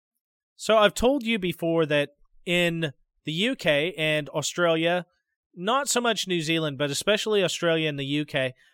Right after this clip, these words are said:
they'll basically take bets on anything, the, what they call the bookies or the bookmakers. So you can go in, and even if there's something that they don't have listed, you can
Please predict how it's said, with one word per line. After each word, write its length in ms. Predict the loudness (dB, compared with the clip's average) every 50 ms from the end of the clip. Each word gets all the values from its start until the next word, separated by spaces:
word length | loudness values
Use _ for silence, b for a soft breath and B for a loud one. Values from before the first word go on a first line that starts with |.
| b b _
they'll 120 | 0 4 6
basically 520 | 6 6 6 4 2 -2 -2 -2 -2 -2
take 320 | 0 -2 -2 -2 -4 _
bets 340 | 0 0 0 2 -2 -6 -10 -8 -10
on 300 | -8 -6 -6 -6 -6 -8
anything, 640 | -10 -10 -10 -8 -6 -8 -6 -6 -6 -8 -8 -10 -14 _ _ _ _ _ _ _ _
the, 120 | -6 -6 -6 -6 -8
what 200 | -4 -4 -4 -2
they 120 | -2 -2 0
call 220 | 2 2 2 2
the 100 | 0 -2
bookies 520 | -2 -2 -2 -2 -2 -4 -4 -4 -4 -4
or 80 | -6 -6
the 80 | -8 -8
bookmakers. 800 | -6 -6 -6 -6 -4 -6 -8 -8 -8 -6 -8 -8 -8 -10 -14 _ _ _ _ _ _ _
So 160 | -8 -2 0
you 160 | 0 0 2
can 180 | 2 0 2 4
go 220 | 4 4 6 4
in, 180 | 2 0 0 -2
and 140 | -2 0
even 240 | 0 0 0 0 0
if 140 | -2 -2 0
there's 200 | -2 -2 -2 -2
something 360 | 0 -2 -2 -2 -2 -4 -4
that 160 | -4 -4 -2
they 120 | -2 -2 0
don't 220 | 0 0 -2 -2
have 200 | -2 -2 -2 0
listed, 480 | 0 -2 -2 -2 -4 -6 -8 -10 -10 -12 _ _ _ _ _ _ _
you 200 | -2 -2 0 0
can 420 | 2 2 2 2 2 -2 -8 -12